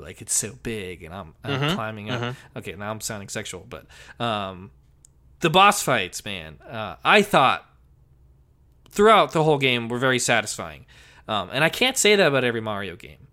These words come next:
Speaker 1: Uh, but what did you think?
Speaker 2: No, I, I would agree. Um, as far as boss fights,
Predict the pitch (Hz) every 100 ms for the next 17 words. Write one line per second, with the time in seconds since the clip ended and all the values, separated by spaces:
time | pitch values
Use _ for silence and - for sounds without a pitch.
0 | - _ _ _ 107 92 120 131 156 139
1 | 127 92 - - _ _ _ _ - -
2 | 135 147 113 147 165 127 139 143 113 117
3 | 131 117 - 117 110 104 - 113 - 160
4 | 170 160 123 - 113 135 131 - 107 104